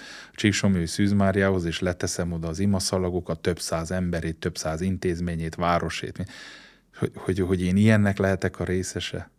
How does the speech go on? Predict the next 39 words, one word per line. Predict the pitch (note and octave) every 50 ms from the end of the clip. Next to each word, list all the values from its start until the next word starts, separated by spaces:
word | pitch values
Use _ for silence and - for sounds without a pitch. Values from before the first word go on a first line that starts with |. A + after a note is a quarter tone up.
| _ _ _ _ _ _ _ _ _ - - - - - - _ _ _ _ - - - - - _
És | - A2+ A2+
rengeteg | C#3 G#3 B3+ C4+ A#3 - A2 - F2+ E2
olyan | G2+ B2 C#3 C3 G#2+
nagy | G2 G2 F#2 E2+
dolognak | E2 F2 D#2+ D#2+ D#2+ D#2 E2 D#2 -
lettem | - F2 E2 _ _ - E2 E2 E2
azóta | E2 D#2+ E2 D#2+ D#2 - E2
részese. | D#2+ D#2+ D#2+ E2 - - - - - - -
Annyi | E2+ E2+ - C#3+ C#3+ C3+ A2+ F#2+ F2 - - - - - - _
sok | - - - A2+ G#2+ -
szép | - - F#2+ E2+ -
mindent | - F2+ F2 E2+ E2+ E2 D#2+
csináltam, | E2 - - F2 E2 E2 E2 E2 - - F2 E2+ E2
tehát | - F2+ F2 F2 E2+ E2 - - - - - - - -
ez | - C#3 B2
csak | - - - G3+ - -
itthon | E2 - - - - -
történik | _ - - - - - F2 E2 F2 - _
meg | - E2+ -
az | - -
ember. | E2+ E2+ F2 E2+ F2 E2+
Hát | A#2 G3+
jó, | D#4 D#4+ A3
tehát | F3 D#3+ D3+ -
ezért | F3+ - G3+ F#3+
nem | F3+ D3 F#2+
jár | F2 D#2+ D#2+ E2+ E2+ -
pénz, | - - F#2 F2+ F#2 F#2
de | - D#3+ D#3 E3+
ne, | F3 D3 A#2+ - -
hát | B2 A2 -
ha, | D#3+ E3 D#3+ C#3+
ha | D#3
mindig | F#3 G3 G3 F#3 F3 F3 E3+
a | E3+ D#3+
pénzt | D#3+ - D#3+ D#3 D3+ -
akarjuk | D3+ C#3 - - D#3 D3+ C3+ C3+ C3 -
nézni, | C#3 C3+ C3 B2 C3
akkor, | C3 B2+ B2+ - - C3 B2